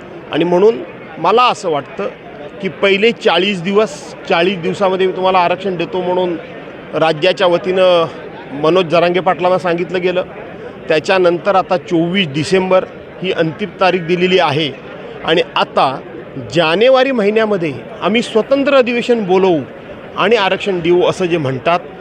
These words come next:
मला असं वाटतं सरकारच्या मनामध्ये काहीतरी खोट आहे. सरकारचा हेतू आणि भूमिका ही स्वच्छ, स्पष्ट आणि खरी नाही, कारण त्या दरम्यान कदाचित लोकसभेची आचारसंहिता लागण्याची शक्यता आहे.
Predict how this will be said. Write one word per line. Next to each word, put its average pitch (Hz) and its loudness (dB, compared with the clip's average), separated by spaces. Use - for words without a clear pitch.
मला 247 4
असं 226 0
वाटतं 180 -2
सरकारच्या 208 0
मनामध्ये 185 2
काहीतरी 190 0
खोट 214 2
आहे. 143 0
सरकारचा 196 2
हेतू 170 0
आणि 165 0
भूमिका 156 2
ही 208 0
स्वच्छ, - 0
स्पष्ट - 0
आणि 190 0
खरी 170 2
नाही, 156 0
कारण 226 2
त्या - 4
दरम्यान 185 2
कदाचित 170 2
लोकसभेची 175 0
आचारसंहिता 160 0
लागण्याची 151 -2
शक्यता - -4
आहे. - -12